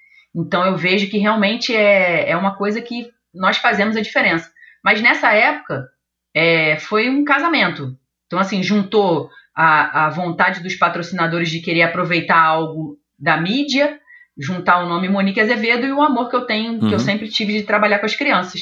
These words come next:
Speaker 1: Foi, foi mais ou menos isso. E assim, e aí surgiu a oportunidade de cada um doar uma coisa pra começar o projeto.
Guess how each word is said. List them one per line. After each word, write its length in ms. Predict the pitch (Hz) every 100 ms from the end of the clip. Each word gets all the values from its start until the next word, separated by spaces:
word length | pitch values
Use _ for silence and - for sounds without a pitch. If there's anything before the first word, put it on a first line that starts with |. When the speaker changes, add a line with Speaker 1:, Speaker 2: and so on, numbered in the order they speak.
| - _ _ - _
Speaker 1:
Foi, 380 | - 202 208 214
foi 320 | - 202 202
mais 220 | 208 196
ou 80 | 214
menos 260 | 196 240 208
isso. 320 | 190 175 170
E 60 | 180
assim, 380 | 190 175 160
e 40 | 156
aí 160 | 165
surgiu 540 | 214 254 220 190 214 247
a 60 |
oportunidade 580 | 196 185 - 180 170 175
de 60 | -
cada 260 | 185 185 175
um 160 | 202
doar 340 | 190 180 170 180
uma 220 | 180 175
coisa 380 | 170 202 226 240
pra 140 | 180
começar 360 | 165 170 165 165
o 80 |
projeto. 640 | 175 180 185 170 208 285